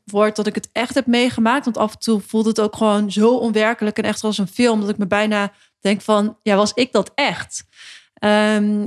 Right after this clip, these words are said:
en als ik dan weer erover nadenk en erover praat en bij stilsta, dan, ja, doe ik het toch wel weer beseffen dat ik, dat ik dat echt heb meegemaakt. En, ehm,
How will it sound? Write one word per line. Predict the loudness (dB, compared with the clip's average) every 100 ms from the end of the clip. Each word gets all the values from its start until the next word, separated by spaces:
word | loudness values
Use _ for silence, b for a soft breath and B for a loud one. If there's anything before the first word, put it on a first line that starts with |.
| -8 -2
en | 0
als | 0
ik | 0
dan | 2 4
weer | 4 2 0 -2
erover | -2 0 2
nadenk | 2 2 0 0 -2
en | -2
erover | -2 -4
praat | -6 -2 2 0 0
en | -2
bij | -2
stilsta, | 0 2 2 0 0 2
dan, | 2 2 -2 -6 -2
ja, | 0 0 -2
doe | -2 -2
ik |
het | -4 -14 _
toch | -6 0
wel | 0
weer | 0 -2
beseffen | -2 0 0 -2
dat | -4 -4
ik, | -8 _ _ -6
dat | -4
ik | -4
dat | -2
echt | -4 -2
heb | -2 0
meegemaakt. | 0 0 0 0 -2 -2
En, | -2 0 0 0
ehm, | 0 0 -2